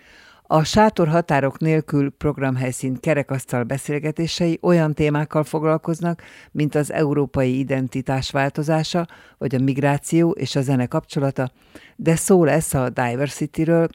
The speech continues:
a várost és a múzeumot összekötő nemzetközi múzeumpedagógiai kísérletről is.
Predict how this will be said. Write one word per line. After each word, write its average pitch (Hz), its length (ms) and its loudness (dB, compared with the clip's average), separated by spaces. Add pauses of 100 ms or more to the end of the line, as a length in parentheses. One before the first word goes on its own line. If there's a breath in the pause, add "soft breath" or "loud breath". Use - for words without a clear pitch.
a 143 160 -2
várost 165 440 4
és 147 160 -4
a 131 40 -2
múzeumot 151 480 0
összekötő 131 680 -2
nemzetközi 135 880 0
múzeumpedagógiai 123 1120 0
kísérletről 113 760 -4
is. - 240 -12